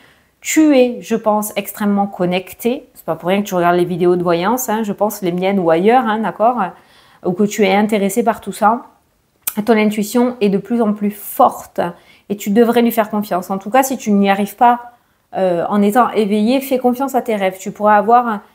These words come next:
euh, quelques petits messages, euh, dans tes rêves, là, dans les jours, là, dans les, enfin, dans les nuits plutôt, là, hein, ok ? Voilà. Donc, on voit quand même que c'est ce domaine professionnel. Une chute, quelque chose qui se casse la gueule,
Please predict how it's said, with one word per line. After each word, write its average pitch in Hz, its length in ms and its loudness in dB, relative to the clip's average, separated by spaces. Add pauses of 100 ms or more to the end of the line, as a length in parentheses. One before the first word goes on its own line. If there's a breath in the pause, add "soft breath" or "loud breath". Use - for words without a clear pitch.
(300 soft breath)
euh, 190 180 0
quelques 226 280 -4
petits 214 260 -6
messages, 220 480 2 (180)
euh, 185 500 2
dans 220 260 0
tes 220 180 -2
rêves, 208 360 2 (400 soft breath)
là, 202 240 2 (580)
dans 220 200 4
les 220 160 2
jours, 175 280 -4
là, 156 260 -6
dans 208 120 4
les, 208 180 2
enfin, - 180 -4
dans 202 120 2
les 220 140 0
nuits 208 240 2
plutôt, 175 420 -2
là, 160 220 -6
hein, 233 60 -14 (140)
ok ? 190 220 -4 (400 loud breath)
Voilà. 196 220 2 (320 loud breath)
Donc, 220 160 2
on 269 60 6
voit 302 140 6
quand 302 100 2
même 285 140 2
que 277 80 -2
c'est 254 140 -4
ce 254 120 -6
domaine 240 320 0
professionnel. 214 880 -2 (260 soft breath)
Une 247 240 6
chute, 311 540 -2 (1080)
quelque 233 120 0
chose 277 180 0
qui 226 100 -2
se 196 120 -2
casse - 280 0
la 240 120 4
gueule, 202 500 2